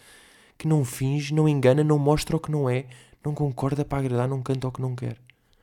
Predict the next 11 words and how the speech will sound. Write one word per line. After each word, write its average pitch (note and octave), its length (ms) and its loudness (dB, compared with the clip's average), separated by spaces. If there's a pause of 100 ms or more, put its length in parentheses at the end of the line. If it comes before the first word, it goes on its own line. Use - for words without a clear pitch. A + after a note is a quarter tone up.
(920)
Bro, F2+ 140 -2
isto - 120 -6
não E3 80 0
tá A2 120 0
bué F#2+ 200 0
da F2+ 120 0
bem F#2 100 0
escrito, - 540 -4
tipo, - 260 -8
de F#2+ 120 0
ironia. F2+ 460 0